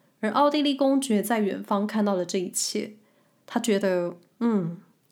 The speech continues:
苏黎世城里肯定还有很多能作战的士兵，就跟他当初的推断有差。再加上因为一开始他就觉得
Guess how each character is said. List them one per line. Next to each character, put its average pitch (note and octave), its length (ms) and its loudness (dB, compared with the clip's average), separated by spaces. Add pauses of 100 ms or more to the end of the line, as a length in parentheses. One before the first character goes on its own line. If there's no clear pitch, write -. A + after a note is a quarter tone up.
(120)
苏 - 160 -4
黎 G3 100 0
世 G#3 140 -6
城 G3 320 -2
里 G#3+ 240 -4
肯 F#3 240 -2
定 G#3 320 0
还 G3 200 0
有 G#3 80 4
很 F#3+ 220 0
多 G3+ 180 0
能 F#3 380 0
作 A3+ 260 -2
战 G3 220 -2
的 F3+ 80 -2
士 F#3 240 -2
兵， F3+ 420 -4 (540)
就 D#4 80 -2
跟 D4+ 180 4
他 C#4+ 220 4
当 C4+ 180 2
初 C4 160 0
的 A#3 120 2
推 A#3 200 0
断 G#3+ 220 2
有 - 180 -6
差。 F3 460 -4 (640)
再 B3+ 80 0
加 C4 100 4
上 C4 180 2
因 B3 80 4
为 C4 120 4
一 B3 80 2
开 A#3+ 180 2
始 A#3+ 140 -2
他 G#3+ 120 -4
就 A3+ 120 -2
觉 G3 180 0
得 F#3 340 0